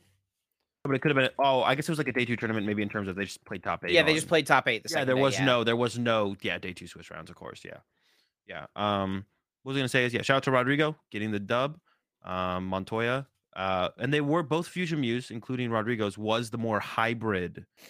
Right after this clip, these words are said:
Speaker 1: build, which I think I've, I've had a little bit of experience in running some games with it.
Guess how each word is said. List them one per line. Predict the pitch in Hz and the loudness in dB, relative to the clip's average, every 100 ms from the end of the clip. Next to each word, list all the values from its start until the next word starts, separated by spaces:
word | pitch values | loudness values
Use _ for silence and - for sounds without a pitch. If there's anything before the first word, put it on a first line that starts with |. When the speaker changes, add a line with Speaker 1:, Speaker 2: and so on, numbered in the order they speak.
| _ _ _ | _ _ _
Speaker 1:
build, | 104 98 | -6 -4
which | 117 - | -4 0
I | 127 175 | 0 0
think | - 165 160 - | -2 -4 -4 -4
I've, | 117 120 - | -2 -2 -2
I've | 110 | -4
had | 113 131 | 0 0
a | |
little | 120 131 | 2 0
bit | 135 | 0
of | 127 | -4
experience | 123 - 120 117 117 - - | -6 -8 -4 -4 -6 -10 -10
in | 104 104 101 98 98 _ _ _ _ | -4 -2 0 -2 -6 _ _ _ _
running | 117 117 | -6 -2
some | 113 | -2
games | 101 113 | 0 -2
with | 117 | -2
it. | 104 | -6